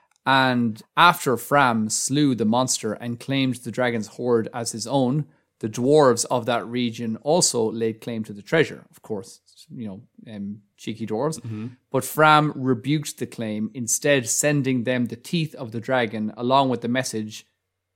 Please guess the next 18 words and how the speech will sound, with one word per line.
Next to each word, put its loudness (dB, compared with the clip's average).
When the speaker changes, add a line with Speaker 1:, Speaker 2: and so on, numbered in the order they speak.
Speaker 1:
"Jewels -2
such -4
as -6
these -6
you -6
will 0
not -2
match -6
in -10
your -8
treasuries, -8
for -2
they -2
are -2
hard -2
to -14
come -8
by." -16